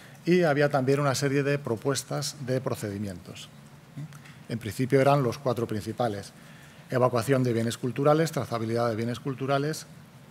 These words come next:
gestión de llaves y mantenimiento del sistema de contraincendios. Bien, eh, el estudio,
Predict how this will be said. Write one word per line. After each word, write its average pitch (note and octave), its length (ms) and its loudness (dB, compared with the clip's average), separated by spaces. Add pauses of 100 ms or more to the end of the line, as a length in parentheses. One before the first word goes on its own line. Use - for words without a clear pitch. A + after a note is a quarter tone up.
(600)
gestión B2 640 2 (960)
de G#2+ 140 -4
llaves B2 440 -2 (520)
y D3+ 160 2
mantenimiento B2+ 880 0 (360)
del C3+ 420 0
sistema C3 640 -2
de C3+ 300 -2 (540)
contraincendios. G#2 800 -6 (1900)
Bien, C3 180 2 (1300)
eh, C3+ 640 4
el C3 80 0
estudio, E3+ 640 0